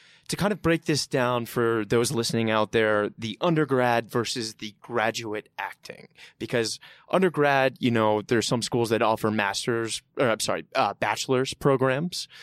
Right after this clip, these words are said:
which is, uh, less conservatory, more of a in your junior, senior year, you get kind of acting. But N Y U offers a B F A program where you spend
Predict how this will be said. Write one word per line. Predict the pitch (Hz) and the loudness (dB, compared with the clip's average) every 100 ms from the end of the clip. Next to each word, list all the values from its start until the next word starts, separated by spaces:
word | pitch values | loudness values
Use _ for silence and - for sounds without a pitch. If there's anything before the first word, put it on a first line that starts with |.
| - - | -16 -4
which | 123 123 | -2 0
is, | 113 - | -4 -2
uh, | - 110 110 107 - - - _ _ _ _ 147 | 0 2 0 -2 -6 -20 -20 _ _ _ _ -2
less | 147 156 - - - - - | 0 0 -2 -6 -8 -12 -8
conservatory, | 135 123 131 117 120 127 123 120 | -4 0 0 0 -2 0 2 0
more | 117 117 113 113 | 0 0 0 -2
of | 104 | -2
a | 107 107 104 104 _ _ - | 0 2 2 0 _ _ -6
in | 147 | -2
your | 120 113 | 0 -2
junior, | 120 113 110 | -2 0 0
senior | - 117 107 107 | 0 0 0 -2
year, | 104 113 107 107 | -2 0 0 0
you | 104 104 | -2 -6
get | 104 101 _ _ _ _ _ | -8 -8 _ _ _ _ _
kind | - 113 | -6 -2
of | |
acting. | 104 98 - 107 120 - - - | -2 -2 -4 -6 -8 -12 -20 -14
But | - 113 | -6 -4
N | 113 | -2
Y | 107 | 0
U | 120 147 123 | 2 4 2
offers | 110 127 110 | 0 -2 0
a | 104 - _ | -2 -4 _
B | - 117 | -6 -4
F | 104 | 0
A | 185 214 | 2 2
program | - 135 117 104 104 101 | 2 0 0 -4 -6 -10
where | 101 107 | -8 -6
you | 104 101 | -6 -8
spend | - - 107 104 95 | -8 -4 -4 -4 -10